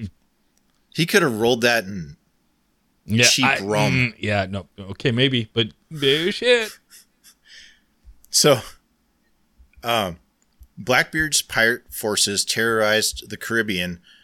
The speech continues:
Speaker 1: and southern coast of North America, and they were notorious for their cruelty. In May of seventeen eighteen, the Queen Anne's Revenge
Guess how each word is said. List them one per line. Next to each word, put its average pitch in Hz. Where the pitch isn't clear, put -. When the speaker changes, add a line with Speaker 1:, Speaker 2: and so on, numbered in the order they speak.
Speaker 1:
and 101
southern 113
coast 107
of 90
North 101
America, 95
and 104
they 104
were 101
notorious 107
for 104
their 95
cruelty. 101
In 98
May 104
of -
seventeen 110
eighteen, 85
the -
Queen 127
Anne's 127
Revenge 90